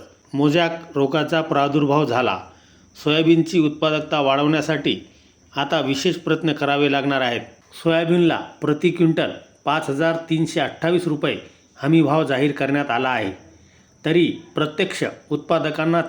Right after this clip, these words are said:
तीन हजार दोनशे ते तीन हजार सातशे रुपयापर्यंतच भाव मिळत आहे.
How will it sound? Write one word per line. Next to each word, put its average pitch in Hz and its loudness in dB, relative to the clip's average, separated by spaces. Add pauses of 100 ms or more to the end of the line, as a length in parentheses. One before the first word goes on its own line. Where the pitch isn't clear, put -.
तीन 185 4
हजार 151 0
दोनशे 147 0 (200)
ते 175 2 (160)
तीन 180 2
हजार 151 0
सातशे 156 -2
रुपयापर्यंतच 156 -2
भाव 131 0
मिळत 143 0
आहे. 101 -4